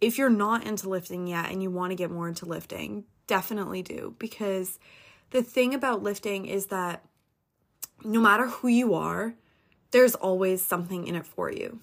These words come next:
Like, whether you want to change the way your body looks, but you don't need to. I promise you, you are beautiful. Um, but if you want to, you know, get more toned, which I,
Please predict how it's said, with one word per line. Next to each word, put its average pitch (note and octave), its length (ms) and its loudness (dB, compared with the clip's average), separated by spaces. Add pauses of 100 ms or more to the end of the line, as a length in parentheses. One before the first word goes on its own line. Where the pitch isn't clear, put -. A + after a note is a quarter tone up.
(140)
Like, A3+ 220 -2
whether G3 320 4
you F#3+ 220 0
want F#3 180 -2
to F#3 60 -6
change G3 420 -6
the G3+ 80 -6
way F#3 160 0
your F3 100 2
body E3 300 -4
looks, - 580 -8 (520)
but A#3+ 100 6
you A#3+ 100 8
don't A#3 160 8
need G#3+ 180 4
to. G#3 380 6
I E3+ 120 0
promise F3+ 400 0
you, G3+ 100 2
you F3+ 300 0
are E3 280 0 (120)
beautiful. F#3 600 -2 (640)
Um, F#3+ 560 6 (600)
but G3+ 200 6
if G3+ 160 6
you G3+ 80 4
want F#3+ 240 6
to, - 880 -2
you F#3+ 80 6
know, D#3 300 0 (420)
get F#3 200 0
more F3 240 -2
toned, F#3+ 640 -4 (100)
which F3+ 220 -8
I, E3+ 180 -8